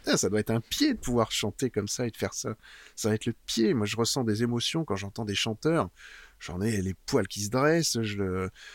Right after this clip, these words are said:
des fois, j'en pleure. Enfin, c'est, ça, ça dépend que, voilà, quel type de, de, de voix on a, quel type de chant. Euh, et, et ça me, ça me transporte complètement.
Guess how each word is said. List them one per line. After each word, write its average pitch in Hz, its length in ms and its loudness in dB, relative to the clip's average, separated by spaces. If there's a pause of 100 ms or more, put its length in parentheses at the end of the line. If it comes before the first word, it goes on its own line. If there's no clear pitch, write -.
(180)
des 90 140 -6
fois, 85 120 -4
j'en 87 300 -6
pleure. 175 320 4
Enfin, 107 220 0
c'est, 87 340 0 (460)
ça, - 160 -6
ça - 160 2
dépend 123 320 2
que, - 160 -4
voilà, 127 280 4
quel 101 220 -2
type 110 240 -4
de, 92 420 -2
de, 87 140 -6
de 92 160 -8
voix 104 280 0
on 98 180 0
a, 151 160 2
quel - 160 -2
type - 160 -12
de 95 140 -4
chant. 139 560 0
Euh, 87 40 -6 (640)
et, - 100 -12 (140)
et - 20 -6
ça - 180 0
me, 90 240 -2
ça - 220 0
me 90 320 -2 (200)
transporte - 580 0
complètement. 135 560 -2